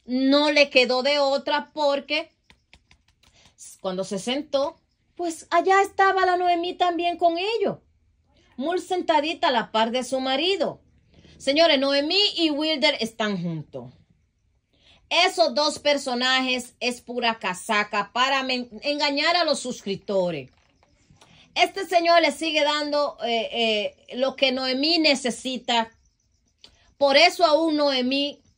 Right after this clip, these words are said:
no se ha buscado otra pareja,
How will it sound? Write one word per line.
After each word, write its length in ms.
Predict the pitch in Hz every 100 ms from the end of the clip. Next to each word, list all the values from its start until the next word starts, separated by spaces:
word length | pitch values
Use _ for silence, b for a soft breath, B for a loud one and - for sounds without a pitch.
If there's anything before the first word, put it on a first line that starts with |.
| _ _ -
no 220 | 226 277 285
se 160 | 269
ha 80 | 240
buscado 560 | 226 - 240 226 226 -
otra 440 | 233 226 226 214
pareja, 600 | 190 196 254 240 226